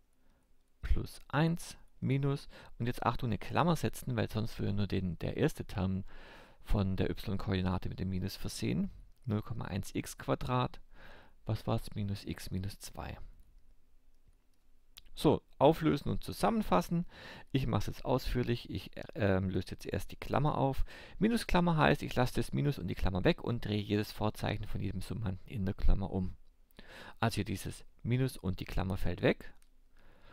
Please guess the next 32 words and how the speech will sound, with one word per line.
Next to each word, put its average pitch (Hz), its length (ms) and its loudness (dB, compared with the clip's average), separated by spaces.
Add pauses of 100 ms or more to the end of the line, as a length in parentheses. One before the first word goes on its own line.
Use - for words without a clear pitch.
(160)
Und 160 180 6
jetzt - 260 2 (100)
null 165 200 6
Komma 143 220 2
eins 107 240 2
x - 220 -4
Quadrat 135 480 0
wird - 160 0
zu 143 240 0 (260)
minus 131 380 4
null 110 120 2
Komma 98 220 -2
eins 82 240 -2
x - 220 -10
Quadrat. - 480 -6 (680)
Minus 190 300 6
x - 300 -2
wird 117 180 2
zu 170 240 -2 (240)
plus - 380 2
x. - 360 -4 (200)
Minus 175 320 2
zwei 107 320 0
wird - 240 -2 (180)
zu - 160 -2
plus - 380 0
zwei. 78 280 -4 (280)
Diesen 214 200 4
Effekt - 320 0
hat 107 200 -2
eine 107 240 -2
Minusklammer. 104 640 6